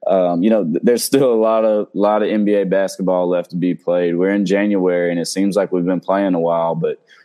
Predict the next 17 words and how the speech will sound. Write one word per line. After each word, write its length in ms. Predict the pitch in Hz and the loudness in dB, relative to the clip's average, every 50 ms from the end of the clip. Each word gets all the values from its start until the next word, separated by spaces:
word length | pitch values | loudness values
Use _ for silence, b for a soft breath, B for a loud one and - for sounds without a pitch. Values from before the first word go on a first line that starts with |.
| b b b | b b b
we're 80 | 87 | 0
not 180 | 95 101 104 101 | 0 2 2 2
even 220 | 104 101 101 104 | 2 2 2 0
at 100 | 101 92 | 0 -2
the 80 | - 87 | -4 -4
trade 380 | - - 104 101 101 104 92 | 0 0 2 2 2 2 2
deadline. 640 | 92 101 98 98 92 98 98 98 98 95 95 92 92 | 2 2 2 2 0 0 0 0 0 0 0 0 0
You 100 | 90 92 | 0 0
know, 120 | 92 90 | 0 0
we 120 | 90 95 95 | 0 0 0
don't 160 | 101 98 95 | 0 0 0
know 100 | 92 92 | 0 0
what's 160 | 95 95 - | 0 0 -2
gonna 220 | - 98 92 90 | -2 -4 -2 0
happen 420 | 90 92 95 92 - 92 90 87 - _ _ _ - | 0 0 -2 -2 -2 -2 -2 -4 -4 _ _ _ -8
then. 480 | 80 87 90 92 92 92 90 90 87 - _ b b b b - | -4 -2 0 0 0 0 0 -2 -4 -6 _ b b b b -10
So 420 | - - 87 87 85 85 80 78 | -4 -2 0 2 2 0 -2 -4